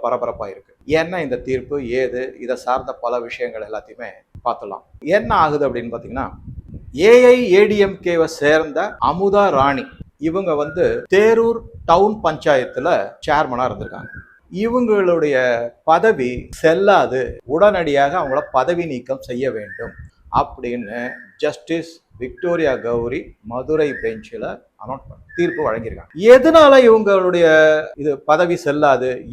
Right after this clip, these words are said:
எதனால இவங்களை உடனே பதவி விலக செய்ய வேண்டும்னு அதிகாரிகளுக்கு அவங்க உத்தரவு போட்டிருக்காங்க அப்படின்னு பாத்தீங்கன்னா, இவங்க வந்து அந்த தேரூர் டவுன் பஞ்சாயத்து இருக்கு இல்லைங்களா, அது வந்து ரிசர்வ்டு. அங்க வந்து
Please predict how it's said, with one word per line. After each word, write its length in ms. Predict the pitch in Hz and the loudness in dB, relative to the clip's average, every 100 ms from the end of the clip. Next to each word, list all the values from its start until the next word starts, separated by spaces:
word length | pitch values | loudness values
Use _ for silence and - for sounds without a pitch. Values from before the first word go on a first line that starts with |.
| 160 | -2
எதனால 380 | 185 226 220 202 185 | 2 2 2 0 -2
இவங்களை 240 | 160 151 139 | -2 -4 -2
உடனே 240 | 139 156 165 165 | 0 0 0 0
பதவி 260 | 135 165 165 139 | 2 2 0 -2
விலக 240 | 131 123 - | -4 -6 -10
செய்ய 140 | 117 117 | -8 -8
வேண்டும்னு 440 | 113 113 123 143 117 | -10 -12 -12 -6 -6
அதிகாரிகளுக்கு 800 | 120 143 147 135 120 110 - 120 - _ - | -4 -2 -2 -2 -6 -12 -12 -14 -14 _ -8
அவங்க 200 | 117 117 117 | -6 -6 -6
உத்தரவு 280 | - 170 165 | 0 4 4
போட்டிருக்காங்க 440 | 127 117 110 110 113 | 0 -8 -8 -10 -10
அப்படின்னு 260 | 101 110 107 113 | -10 -12 -8 -8
பாத்தீங்கன்னா, 420 | 117 95 90 98 107 123 - 175 | -8 -16 -18 -16 -16 -16 -14 -6
இவங்க 280 | 247 294 269 190 | -2 2 4 4
வந்து 320 | 139 110 113 135 143 - _ _ _ - | 2 -4 -4 -2 -4 -10 _ _ _ -4
அந்த 260 | 185 190 170 165 156 156 - - | -2 4 6 8 8 4 2 8
தேரூர் 480 | 247 269 269 254 240 - | 10 10 8 4 2 2
டவுன் 200 | 190 240 233 | 2 2 0
பஞ்சாயத்து 560 | 208 208 196 185 180 175 | -2 2 2 2 0 -4
இருக்கு 200 | 165 170 | -6 -10
இல்லைங்களா, 300 | 180 220 226 - - - - - | -10 -4 -4 -6 -18 -20 -14 -4
அது 140 | 175 180 | 0 0
வந்து 240 | 170 180 180 | -2 -4 -6
ரிசர்வ்டு. 380 | 143 185 151 98 - - _ 170 | 0 2 2 -4 -10 -20 _ 0
அங்க 240 | 240 269 247 | 2 6 6
வந்து 200 | 220 220 | 4 0